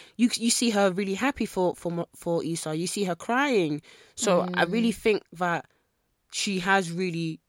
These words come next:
Speaker 1: grown as a person, and all the, all the stuff that she's went through in the past, I think it's shown her that, yo, there's something bad, there's a bad spirit in you that needs to be released. Because
Speaker 2: Mm.
Speaker 1: even that fine man, what is his name? Andrew.
Speaker 2: Andrew.
Speaker 1: And I,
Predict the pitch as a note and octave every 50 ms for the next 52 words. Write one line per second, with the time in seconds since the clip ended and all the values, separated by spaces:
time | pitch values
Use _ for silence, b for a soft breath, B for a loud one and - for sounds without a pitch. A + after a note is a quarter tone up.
0 | F3 - _ - - F3+ E3+ E3+ F3+ G3 E3+ D#3 E3+ - E3+ - - F3 F3 -
1 | - F#3 - - D#3+ D#3+ D#3+ D#3+ - - A3 A3+ F#3+ G#3 F#3+ - - G#3 A#3 A#3
2 | A#3 - - G#3 G3 - - - - - F#3 D#3+ D#3+ F3+ - - - - - D#3+
3 | D#3 D#3 - - F3+ E3 D#3 - - B B B B B B B F#3+ F#3 C#4 D#4
4 | C#4 G#3+ F3 - - - G#3 G#3 G3 F#3+ F#3 D#3 - D#3 - - E3 D#3 F3+ F#3
5 | F3+ E3+ D#3 D3+ D3+ - - F3+ - - - D3 - D#3+ - - G3 F#3+ F#3+ E3
6 | F#3 E3+ D#3+ E3 - - G#3 G#3+ - - - G3+ F#3 - - D#3+ D#3+ D#3+ D3+ D3
7 | C#3 - D3+ E3+ F3+ - - - E3 D3+ D#3+ E3 E3+ E3+ D3+ - - - - B
8 | B B B B B - - D#3 F#3+ G3+ D#3+ D#3+ D#3+ E3 A#3 B3 C4+ B3 C#4 C4
9 | B3+ B3+ B3+ A#3+ - B B B B B B - A#3 G#3+ G#3 - - - - -
10 | - G3+ G3 G3+ G3+ G3 G3 F#3+ F#3+ F#3 F3 F3 F3 F3+ F3 F3 F3 E3 F3 F#3+
11 | - F#3 E3 E3+ E3 D#3+ F3 F#3 F3+ F3 E3 D#3 - - F3+ G3+ G3+ A3+ G#3+ -
12 | D#3+ D3+ D3+ D3 C#3+ F3+ F3+ F#3 F3 - D#3+ D#3+ D#3+ E3 E3 - b b b b
13 | b - - C4 D4+ D4+ C4+ - A#3+ C4 C#4